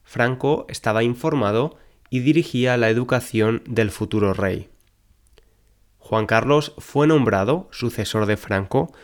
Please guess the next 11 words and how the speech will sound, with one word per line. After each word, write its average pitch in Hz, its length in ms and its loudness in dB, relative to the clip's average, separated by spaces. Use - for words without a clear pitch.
con 117 180 4
el 110 140 6
título 135 380 4
de 120 120 4
rey 117 440 2
en 120 240 4
mil 147 200 8
novecientos 127 640 2
sesenta 110 360 -4
y 98 80 0
ocho. - 360 -6